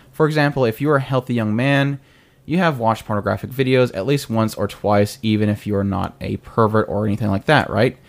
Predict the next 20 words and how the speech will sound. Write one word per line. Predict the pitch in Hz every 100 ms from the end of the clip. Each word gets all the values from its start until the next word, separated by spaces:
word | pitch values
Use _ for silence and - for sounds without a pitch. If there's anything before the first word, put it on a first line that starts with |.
| - - - _ -
But | 127 180 139 -
what | 120 135 180
if | 226 -
you, | 160 143
if | -
your | 131 110
girlfriend | - 156 190 - 127 110
suddenly | 110 107 107
walks | 107 101 101 -
in | 104
the | 101
room | 101 101 101
while | 104 101 104
you're | 104
watching | 101 104 101 - 101
it, | 101 -
that | 101
kind | - 101
of | 101
video? | 127 104